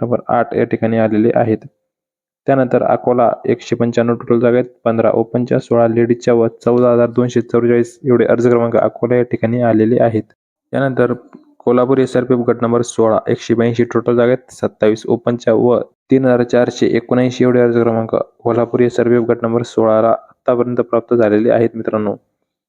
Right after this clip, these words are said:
यानंतर बीड या ठिकाणी एकशे पासष्ट टोटल जागा आहेत. चार ओपनच्या, दोन लेडीजच्या व सात हजार तीनशे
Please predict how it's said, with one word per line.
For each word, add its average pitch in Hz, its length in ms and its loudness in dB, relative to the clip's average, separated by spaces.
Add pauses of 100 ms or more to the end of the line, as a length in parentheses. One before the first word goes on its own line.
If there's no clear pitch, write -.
(160)
यानंतर 123 360 0
बीड 120 260 2
या 123 80 2
ठिकाणी 117 440 -4
एकशे - 260 -6
पासष्ट 120 520 -2
टोटल 117 200 -4
जागा 120 160 2
आहेत. 123 160 -4 (100)
चार 107 260 2
ओपनच्या, 120 480 -2
दोन 113 220 0
लेडीजच्या 110 460 0
व 113 260 2 (300)
सात 113 340 -2
हजार 113 200 2
तीनशे 120 420 -2